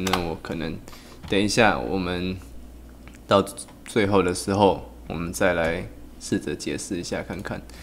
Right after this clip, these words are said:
好，先，先看它的道理是，是在哪里。好，好，所以我们的现在的目标是要怎么样能够不间断的来做 Tetris。好，所以 Ryan 呢，他写了一个A I，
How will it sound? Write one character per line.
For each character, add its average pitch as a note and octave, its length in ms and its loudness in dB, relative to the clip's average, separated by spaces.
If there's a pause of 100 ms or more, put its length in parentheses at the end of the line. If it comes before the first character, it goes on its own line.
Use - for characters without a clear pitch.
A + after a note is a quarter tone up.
(140)
好， F2+ 220 -4 (320)
先， G#2 400 0
先 G#2 280 0
看 G2+ 200 2
它 F#2+ 160 4
的 F2 120 0
道 F#2+ 180 4
理 E2+ 160 -2
是， F2 160 -8 (160)
是 - 160 -4
在 F#2 200 0
哪 C#2 200 -4
里。 C#2+ 160 -8 (800)
好， - 120 -8 (1800)
好， A2 160 8
所 D3 140 8
以 D3+ 40 12
我 C#3 40 10
们 A#2+ 120 10
的 A#2+ 100 8
现 C#3+ 140 6
在 C3+ 80 10
的 B2 60 8
目 C3 160 8
标 A#2 280 10
是 G#2+ 480 4
要 A#2+ 160 6
怎 G#2+ 180 0
么 A2 100 4
样 A2+ 300 6
能 A2 160 4
够 A#2 140 4
不 B2 180 -2
间 A#2+ 340 2
断 A#2 240 2
的 F#2+ 120 2
来 F2+ 160 2
做 G2+ 280 0
Tetris。 - 580 -6 (500)
好， - 80 -12
所 D#3 200 2
以 B2+ 240 6
Ryan C#3 540 6
呢， G#2+ 260 2
他 A2 560 4
写 F#2+ 380 0
了 G2 140 2
一 A2+ 100 2
个 G#2 320 2
A G#2+ 220 0
I， G2+ 280 2